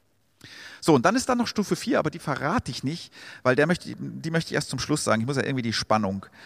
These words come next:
erhöhen. Oder, ach, Spannung ist großes Wort. Also verhindern, dass ihr einschlaft, weil ich ein bisschen länger rede heute, als ins, man aus dem Livestream gewohnt ist. Ich hab zu Hause gedacht, ich kann jetzt noch zwei Stunden investieren, um die Predigt zu kürzen,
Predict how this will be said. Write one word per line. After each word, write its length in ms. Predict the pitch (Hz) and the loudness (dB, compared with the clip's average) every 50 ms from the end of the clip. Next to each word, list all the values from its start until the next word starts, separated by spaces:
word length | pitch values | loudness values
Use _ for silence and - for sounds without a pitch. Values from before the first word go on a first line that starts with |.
| - - - - | -20 -20 -6 0
erhöhen. 560 | - 107 98 101 101 98 92 82 76 73 67 - - - - - _ _ - _ _ _ _ _ _ - - | 2 2 4 4 4 2 2 2 -2 -6 -14 -16 -20 -20 -20 -20 _ _ -20 _ _ _ _ _ _ -10 -4
Oder, 180 | - - - - 80 - - - - _ _ _ _ | -4 -2 0 2 0 0 0 -2 -8 _ _ _ _
ach, 240 | 107 104 - - - - - - - - | -10 -10 -10 -14 -18 -20 -20 -20 -18 -16
Spannung 380 | - - - - 87 95 92 92 | -16 -6 -4 -2 -2 -2 -2 -4
ist 120 | 95 - | -4 -6
großes 360 | - 92 101 98 92 87 - 95 | -4 -4 -4 -2 -2 -4 -4 -4
Wort. 260 | 85 78 85 - - - - - - - | -4 -4 -6 -8 -14 -20 -20 -20 0 2
Also 340 | - 123 117 131 120 - - - - - | 4 4 6 4 2 2 -4 -12 -20 -18
verhindern, 540 | - - 139 123 120 160 208 247 214 170 | 2 4 6 6 6 6 8 8 8 8
dass 160 | 156 143 - 143 | 8 6 6 4
ihr 160 | 131 101 92 | 2 4 4
einschlaft, 460 | 120 131 - - 101 85 85 - - - - - - | 2 2 2 0 -2 -2 -2 -4 -8 -14 -20 -8 -2
weil 140 | - 127 143 | 0 0 0
ich 120 | 143 - | 2 2
ein 140 | 156 156 143 | 0 0 2
bisschen 380 | - - 233 - - 233 208 165 | 2 0 2 2 2 2 2 2
länger 300 | 165 180 214 208 180 147 | 2 4 4 4 4 4
rede 280 | 147 156 156 147 120 | 2 2 0 0 4
heute, 500 | 131 156 185 - - 127 135 156 151 - | 4 4 4 4 2 0 0 -2 0 2
als 360 | 131 139 143 - - - - - - | 2 2 2 0 -4 -8 -8 -8 -10
ins, 320 | - 139 123 - - - - - - - | -8 -8 -8 -8 -10 -10 -12 -14 -14 -6
man 220 | 131 135 135 135 | -4 -4 -4 0
aus 180 | - 123 135 - | 0 0 0 0
dem 140 | - 123 117 | -2 0 2
Livestream 400 | 120 170 190 - - 147 143 135 | 2 2 2 0 -4 -6 -4 -4
gewohnt 320 | 139 117 120 135 147 - | -4 -2 -2 -2 -2 -2
ist. 160 | 92 92 - | -4 -6 -6
Ich 140 | - 110 - | -8 -6 -6
hab 300 | 131 - _ - - - | -6 -8 _ -16 -20 -8
zu 120 | - 127 113 | -2 0 2
Hause 220 | 120 139 135 120 | 2 2 0 -2
gedacht, 240 | 120 110 123 127 - | -2 -2 -2 -2 -4
ich 120 | 135 117 - | -10 -6 -4
kann 140 | - 139 | -2 -2
jetzt 140 | 156 143 - | -2 -2 -4
noch 80 | 131 123 | -6 -6
zwei 200 | - - 127 143 | 0 0 0 0
Stunden 240 | - - 156 123 127 | 0 -2 -6 -6 -4
investieren, 380 | 131 123 120 - - 147 147 | -2 -2 -4 -2 -4 -4 -4
um 60 | 131 | -2
die 80 | 120 117 | -4 -4
Predigt 280 | - - 156 156 139 - | -4 -4 -6 -6 -6 -8
zu 80 | 123 | -10
kürzen, 360 | - - 131 131 - - 147 | -4 -4 -4 -4 -4 -6 -12